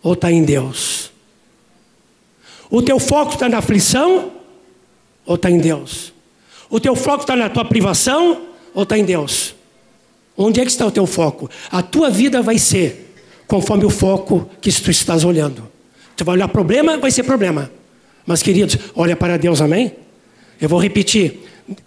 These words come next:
Primeiro princípio: Deus está no controle. Amém? Deus está nos levando a amadurecer. Amém?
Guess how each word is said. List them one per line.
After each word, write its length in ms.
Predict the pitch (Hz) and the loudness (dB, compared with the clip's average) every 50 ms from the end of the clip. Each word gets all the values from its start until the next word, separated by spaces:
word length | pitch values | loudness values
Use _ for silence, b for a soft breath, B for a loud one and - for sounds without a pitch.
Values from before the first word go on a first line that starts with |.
| _ _ _ - | _ _ _ 0
Primeiro 400 | - 165 185 214 220 226 202 190 | 2 2 4 4 4 2 2 0
princípio: 560 | - - 220 202 185 - - 208 - 185 165 | -2 0 0 2 2 2 0 -2 -2 -2 0
Deus 220 | 156 214 240 226 | 0 2 2 2
está 100 | - 220 | 2 2
no 80 | 214 202 | 0 2
controle. 640 | 202 202 190 - - 185 175 156 139 127 113 107 - _ _ _ _ _ _ _ _ _ _ - | 2 0 0 0 0 0 0 0 -2 -6 -10 -16 -20 _ _ _ _ _ _ _ _ _ _ -10
Amém? 400 | - 135 139 175 208 233 214 - B B B B B B B B B B | -6 -2 0 0 2 0 0 -2 B B B B B B B B B B
Deus 720 | 185 160 240 269 294 330 320 285 - - - - - - B B B | 0 2 2 4 4 4 2 2 0 0 0 -2 -4 -6 B B B
está 220 | B - - - 233 | B -4 -2 0 0
nos 100 | 214 214 | 2 2
levando 320 | 220 233 220 185 233 226 | 2 2 2 2 2 2
a 40 | 220 | 2
amadurecer. 880 | 208 214 202 - 208 202 196 - - 208 190 175 147 131 - - - - - _ | 2 2 2 2 2 2 2 2 0 0 0 0 0 -2 -6 -12 -20 -20 -20 _
Amém? 400 | - 151 151 185 233 269 254 214 | -10 -6 -2 0 0 0 0 -2